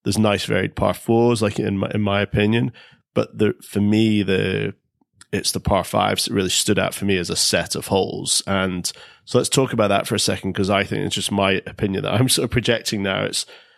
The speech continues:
par fives for me, the, the hardest holes to keep my attention as a golfer. And lots of par fives, especially on sort of tournament courses that we see on T V, are gonna hit it hard, hit it hard. Maybe you get there in two, and they're not particularly interesting. But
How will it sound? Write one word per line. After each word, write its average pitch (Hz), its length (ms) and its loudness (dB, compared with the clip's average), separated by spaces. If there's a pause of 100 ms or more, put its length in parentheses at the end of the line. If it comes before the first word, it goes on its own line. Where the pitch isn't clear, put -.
(380)
par 117 220 4
fives 107 400 2
for 104 60 0
me, 101 240 2
the, 107 260 -4
the 95 140 -2
hardest 95 340 0
holes 92 200 -2
to - 100 -12
keep - 220 -4
my 90 200 0
attention 92 440 -2
as 87 120 -4
a 87 60 -4
golfer. - 500 -6 (420)
And 98 140 2
lots - 220 2
of 104 80 -4
par 95 200 0
fives, 92 300 0
especially - 420 0
on 82 180 -2
sort - 140 -6
of - 80 -14
tournament 110 360 2
courses - 340 -2
that - 80 -4
we - 40 -10
see - 160 2
on 85 140 0
T 90 260 0
V, 87 220 2
are 82 80 0
gonna - 320 -12
hit 113 160 2
it 101 100 0
hard, 87 280 0
hit 87 140 0
it - 100 -4
hard. 85 300 0
Maybe 90 220 0
you 87 80 -2
get 87 140 0
there 82 160 -4
in 80 80 -6
two, 90 280 2
and 92 180 -2
they're - 260 -2
not - 140 0
particularly 85 520 0
interesting. 85 640 0
But 87 180 -2